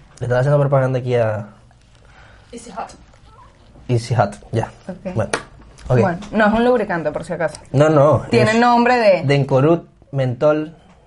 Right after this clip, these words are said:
Speaker 1: ¿cómo se llama?
Speaker 3: Claro, eso sí tienen nombre de algo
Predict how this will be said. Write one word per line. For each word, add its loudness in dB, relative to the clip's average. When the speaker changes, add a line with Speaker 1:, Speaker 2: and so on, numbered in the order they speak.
Speaker 1:
¿cómo -8
se -8
llama? 0
Speaker 3:
Claro, 2
eso -2
sí -6
tienen -4
nombre -4
de 0
algo -2